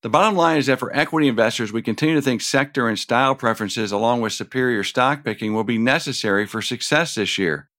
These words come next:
Along those lines, we continue to favor reflationary beneficiaries like financials and materials rather than reopening plays like consumer discretionary stocks that carry high execution and margin risk.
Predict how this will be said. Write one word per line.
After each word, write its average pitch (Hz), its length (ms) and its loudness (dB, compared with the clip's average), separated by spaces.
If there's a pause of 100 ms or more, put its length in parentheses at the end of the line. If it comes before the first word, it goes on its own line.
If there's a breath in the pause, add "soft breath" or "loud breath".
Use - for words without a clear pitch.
Along 202 360 4
those 139 200 4
lines, 123 380 2
we 147 100 0
continue 190 320 -4
to 170 80 -2
favor 139 260 2
reflationary 131 840 0
beneficiaries 113 680 0
like 110 160 -2
financials 123 560 -2
and 113 80 0
materials 104 760 0
rather 151 340 -2
than 143 220 2
reopening 135 580 2
plays 110 340 0
like 113 180 0
consumer 127 480 0
discretionary 107 760 0
stocks 107 340 -2
that 113 160 -4
carry 127 240 0
high 143 340 0
execution 131 640 -2
and 110 160 0
margin 107 400 0
risk. 80 300 -4